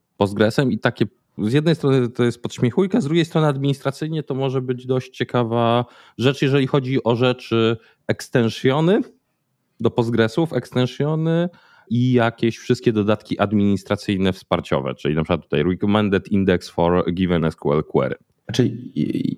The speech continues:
Speaker 2: ja tak się trochę śmiałem, ale uważam, że ten pomysł jest genialny tak naprawdę, bo w tym momencie mamy wersjonowanie, mamy package, możemy je podpisywać, możemy je weryfikować.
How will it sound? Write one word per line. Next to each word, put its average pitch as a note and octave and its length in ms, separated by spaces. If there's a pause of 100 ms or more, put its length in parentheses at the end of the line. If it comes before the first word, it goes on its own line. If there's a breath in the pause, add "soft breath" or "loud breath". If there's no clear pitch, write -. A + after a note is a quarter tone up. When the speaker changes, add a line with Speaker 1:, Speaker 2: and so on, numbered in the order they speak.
(120)
Speaker 2:
ja G2 80
tak A#2 120
się - 100
trochę G#2 200
śmiałem, F2 520
ale F#2 220
uważam, A2+ 260
że G#2+ 80
ten F#2+ 140
pomysł F#2 300
jest G#2 120
genialny B2+ 360
tak E2 80
naprawdę, D#2 400 (200)
bo E2+ 120
w - 60
tym B2 120
momencie A#2 360 (840 loud breath)
mamy A#2+ 260
wersjonowanie, E2 800
mamy B2 220
package, G2 400
możemy A2+ 280
je D#3+ 40
podpisywać, - 580
możemy A2 260
je C#3 60
weryfikować. F#2+ 680